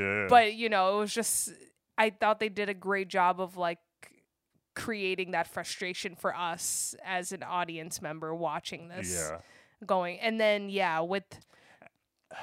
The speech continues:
Speaker 1: And, like, it's fucked up. It's fucked up to say this, but because of the time period of what this takes place in, like,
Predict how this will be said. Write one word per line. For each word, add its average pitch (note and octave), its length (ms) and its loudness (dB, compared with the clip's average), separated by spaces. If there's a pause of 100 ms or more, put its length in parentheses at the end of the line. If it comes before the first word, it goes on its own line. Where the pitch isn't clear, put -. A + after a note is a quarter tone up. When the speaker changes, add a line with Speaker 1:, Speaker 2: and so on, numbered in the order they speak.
(260)
Speaker 1:
And, C#3+ 180 4
like, C#3+ 200 4
it's D#3 120 -2
fucked - 300 4
up. C#3+ 240 6
It's C#3 140 -6
fucked E3 160 4
up C#3 80 -4
to A2+ 80 -10
say A2+ 220 4
this, A2 180 -2
but A2 160 -2
because A#2+ 400 0
of G#2 260 -2
the A2 120 -4 (100)
time G#2 280 2
period G2+ 380 0
of F2+ 140 -4
what F#2+ 100 -6
this - 140 -16
takes F#2+ 180 -8
place F#2 380 -6
in, G#2 200 0
like, F#2+ 260 2